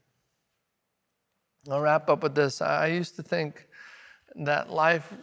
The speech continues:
was all about fixing the problems around me until there was no problems left, and then I would be at peace. And trying to achieve this sort of miraculous state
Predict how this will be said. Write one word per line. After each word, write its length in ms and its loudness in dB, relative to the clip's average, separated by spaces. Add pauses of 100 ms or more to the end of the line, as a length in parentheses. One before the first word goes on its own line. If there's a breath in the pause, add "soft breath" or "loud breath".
was 280 -6
all 220 2
about 400 -4
fixing 520 -8 (160)
the 100 -8
problems 520 0
around 400 0
me 100 -6
until 400 -2
there 140 0
was 140 -6
no 180 -4
problems 480 -2
left, 280 2
and 140 -6
then 140 -2
I 80 0
would 180 -6
be 140 -6
at 100 -12
peace. 400 -10 (1000)
And 220 2
trying 240 6
to 80 2
achieve 340 0
this 140 -2
sort 220 2
of 40 -2
miraculous 840 6 (180 loud breath)
state 520 8